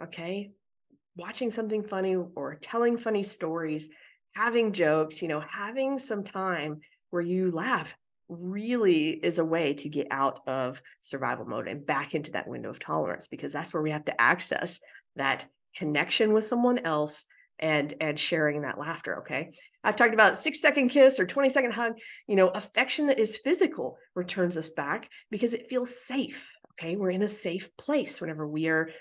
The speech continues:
sho-, sharing affection with another human being, okay? Or it can be with a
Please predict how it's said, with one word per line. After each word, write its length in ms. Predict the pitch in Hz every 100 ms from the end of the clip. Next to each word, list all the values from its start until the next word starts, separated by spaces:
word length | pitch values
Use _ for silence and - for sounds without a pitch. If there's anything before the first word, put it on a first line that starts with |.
| _
sho-, 340 | - 156 156
sharing 360 | 151 - 170 202
affection 400 | 233 151 - 180
with 140 | 165
another 500 | 196 156 - 156 170 -
human 300 | 143 151 208
being, 460 | 247 302 180 87 -
okay? 320 | 170 156 220 269 - - -
Or 120 | 349
it 100 | 403
can 120 | 381
be 140 | 370
with 160 | 359
a 80 | 381